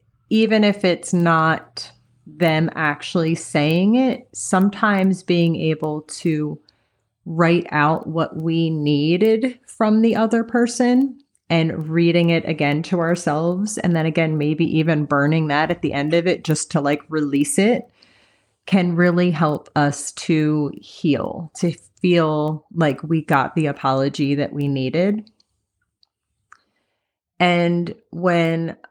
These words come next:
I think of a situation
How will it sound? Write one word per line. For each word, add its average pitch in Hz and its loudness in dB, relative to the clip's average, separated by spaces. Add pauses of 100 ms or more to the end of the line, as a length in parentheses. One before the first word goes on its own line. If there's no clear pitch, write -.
(280)
I 220 0 (760)
think 214 2
of 196 2
a 185 2
situation 156 -2